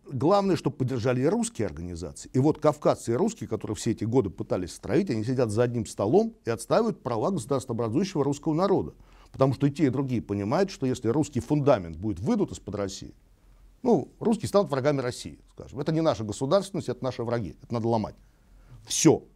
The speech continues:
Дом наш общий, Россия, рухнет и похоронит под обломками всех, и русских, и нерусских,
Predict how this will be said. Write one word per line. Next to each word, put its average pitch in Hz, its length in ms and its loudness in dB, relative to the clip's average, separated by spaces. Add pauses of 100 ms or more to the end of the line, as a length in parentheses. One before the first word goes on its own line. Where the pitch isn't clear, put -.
(580)
Дом 160 300 6
наш 202 200 0
общий, 165 240 -2
Россия, 131 360 -4
рухнет - 540 -2
и 120 60 -4
похоронит 143 500 -2
под 139 120 -4
обломками 170 460 2
всех, 131 400 -2
и 104 40 -2
русских, 135 500 0
и 117 40 0
нерусских, 117 600 0